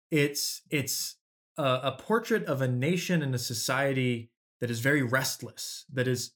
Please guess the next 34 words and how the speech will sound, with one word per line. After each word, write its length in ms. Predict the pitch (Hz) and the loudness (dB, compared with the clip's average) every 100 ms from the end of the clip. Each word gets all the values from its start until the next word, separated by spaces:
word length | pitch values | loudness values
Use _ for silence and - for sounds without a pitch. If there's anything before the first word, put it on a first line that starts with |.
| - | -6
trying 200 | 147 151 | 0 0
to 60 | |
find 400 | 131 - 139 143 | 0 0 2 2
its 160 | 135 127 | 2 2
own 160 | 131 123 | 2 2
identity, 460 | 110 123 127 110 | 2 2 2 0
that's 120 | 107 | -4
trying 200 | 107 135 | -2 0
to 60 | 127 | 0
fit 420 | 120 156 151 - _ _ _ _ _ - | 2 2 2 -2 _ _ _ _ _ -4
a 80 | 117 | -2
new 720 | 123 143 147 139 127 117 - - | 2 4 4 4 2 -2 -6 -2
mold 480 | 127 143 139 123 | 2 4 4 2
that 120 | 113 113 | 0 -2
it's 140 | 110 | -2
been 200 | - 110 | -4 -4
put 220 | - 147 | -2 0
in, 320 | 131 117 101 - _ _ - | 0 0 -4 -14 _ _ -8
that 100 | - | -2
they've 300 | 127 123 113 _ _ _ - | 0 0 -2 _ _ _ 0
been 160 | 147 | 0
transplanted 720 | 139 143 131 123 - 135 131 127 | 0 0 -2 -2 0 0 0 -2
from 140 | 110 | -2
one 160 | 127 135 | 0 0
place 320 | - 127 123 | 0 0 -2
to 180 | - 117 | -6 -4
another. 480 | 120 139 110 101 _ _ _ _ _ _ - | 0 -2 -2 -8 _ _ _ _ _ _ -2
And 400 | 123 127 123 127 | 2 2 2 -2
it, 220 | 156 147 | -6 -8
it, 160 | 147 147 | -8 -6
it's 500 | 139 123 - - - _ _ _ - - | -6 -6 -8 -8 -12 _ _ _ -18 -2
kind 180 | 190 208 | 2 4
of 140 | 185 | 2
like 460 | 147 143 131 - - | 4 4 2 -4 -20